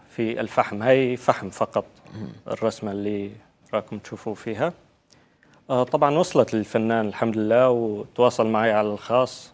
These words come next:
Speaker 1: أعجبته جدًا الفنان.
Speaker 2: تواصل معك للخاص، بالخاص؟
Speaker 1: نعم، الفنان محمد خير الجراح على الفيسبوك.
Speaker 2: مبادرة جميلة منه أنه يع-، ي-، ي-، يرد على، آه، إنسان رسمه، وخاصة بهذه الطريقة اللي راكم تشوفوا فيها مشاهدينا الكرام.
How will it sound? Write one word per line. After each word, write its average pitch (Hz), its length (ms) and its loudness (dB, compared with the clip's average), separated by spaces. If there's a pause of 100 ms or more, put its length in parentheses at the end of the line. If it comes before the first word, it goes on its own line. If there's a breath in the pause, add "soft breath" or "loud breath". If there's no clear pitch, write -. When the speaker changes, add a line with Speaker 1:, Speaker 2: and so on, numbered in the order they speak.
Speaker 1:
أعجبته 120 560 2
جدًا 104 400 -4 (800)
الفنان. 131 240 2
Speaker 2:
تواصل 143 280 6
معك 139 300 6
للخاص، 113 520 -2
بالخاص؟ 127 580 2 (140)
Speaker 1:
نعم، 110 400 -2
الفنان 123 480 2
محمد 117 340 0
خير 117 160 4
الجراح 104 480 2
على 113 120 4
الفيسبوك. 110 600 -2
Speaker 2:
مبادرة 143 380 0
جميلة 175 300 -4
منه 117 280 -4
أنه 107 180 -2
يع-، 95 360 -4
ي-، 110 60 0
ي-، 95 680 -4
يرد 131 400 4
على، 110 400 2 (380 loud breath)
آه، 101 300 0
إنسان 117 300 -6
رسمه، 127 240 -2
وخاصة 117 480 -2
بهذه 117 380 -6
الطريقة 107 380 -8
اللي 98 120 -8
راكم 107 180 -12
تشوفوا 107 260 -16
فيها 107 200 -12
مشاهدينا 107 420 -14
الكرام. - 300 -18